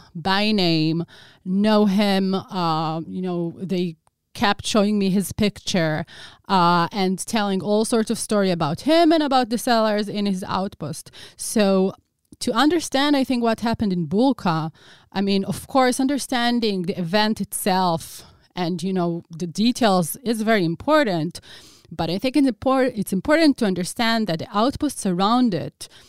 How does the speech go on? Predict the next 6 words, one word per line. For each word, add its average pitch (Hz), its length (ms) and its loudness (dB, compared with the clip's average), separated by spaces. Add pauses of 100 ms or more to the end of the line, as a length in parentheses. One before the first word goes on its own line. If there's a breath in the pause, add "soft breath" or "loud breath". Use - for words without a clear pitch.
(160 soft breath)
the - 80 -8
sellers 240 520 2
who 226 80 0
live 202 300 -2
there 175 340 0
have 170 800 -4